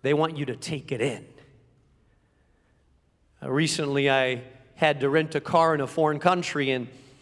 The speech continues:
so they gave me the car, they drove up, and I've rented enough cars to know, hey, when you return it, they may say, "Hey, that wasn't there,"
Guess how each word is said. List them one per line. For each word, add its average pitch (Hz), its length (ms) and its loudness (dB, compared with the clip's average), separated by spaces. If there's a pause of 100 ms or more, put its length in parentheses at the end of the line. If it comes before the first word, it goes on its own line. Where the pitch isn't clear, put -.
(180)
so 147 500 4
they 135 380 2
gave 165 300 2
me 156 80 0
the 139 100 0
car, 165 300 4
they 139 120 0
drove 151 340 4
up, 160 260 6
and 131 100 -2
I've 170 280 2 (280)
rented 170 420 2
enough 156 300 0
cars 165 500 2
to 143 120 0
know, 143 480 4 (1400)
hey, 139 540 0 (760)
when 156 260 0
you 156 100 0
return 180 560 0
it, 135 220 -2 (300)
they 160 180 0
may 143 200 -2
say, 139 760 0 (280)
"Hey, 196 180 -2
that 160 240 2
wasn't 143 400 -2
there," 120 260 -2